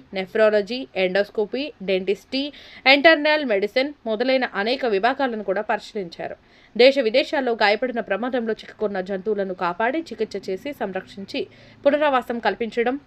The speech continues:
వంతారా ముఖ్య లక్ష్యం. వంతారా అనేది కృత్రిమ అడవి.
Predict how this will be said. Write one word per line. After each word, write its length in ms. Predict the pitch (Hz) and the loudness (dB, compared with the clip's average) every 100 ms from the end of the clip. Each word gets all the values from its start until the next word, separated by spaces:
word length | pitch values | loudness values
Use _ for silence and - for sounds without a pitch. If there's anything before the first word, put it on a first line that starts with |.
| - | -6
వంతారా 400 | 208 226 262 226 208 | -2 -2 -2 -2 -4
ముఖ్య 220 | 196 254 | -4 -2
లక్ష్యం. 420 | 233 175 - 175 - _ _ - - - _ 233 | -2 -6 -8 -10 -10 _ _ -20 -20 -20 _ 0
వంతారా 400 | 226 269 262 233 | 2 2 2 2
అనేది 300 | 220 208 233 | 0 -2 -2
కృత్రిమ 340 | 214 208 254 233 - | -4 -4 -2 -2 -4
అడవి. 320 | 170 170 190 | -4 -2 -4